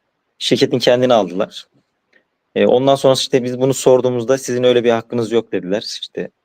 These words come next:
sonrasında bir günde işte yine bir böyle bir toplantı gibi bir şey olduğunda, işte, "İki yıl içinde buradaki bütün şeyi temizleyeceğim." gibisinden bir söylemde bulundu. Yani böyle biraz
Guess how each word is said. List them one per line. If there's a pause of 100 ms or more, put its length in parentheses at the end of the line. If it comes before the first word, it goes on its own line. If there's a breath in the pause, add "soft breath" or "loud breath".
(760)
sonrasında
bir
günde
işte
yine
bir
böyle
bir
toplantı
gibi
bir
şey
olduğunda,
işte,
"İki
yıl
içinde
buradaki
bütün (480 loud breath)
şeyi
temizleyeceğim."
gibisinden
bir
söylemde
bulundu.
Yani
böyle (840)
biraz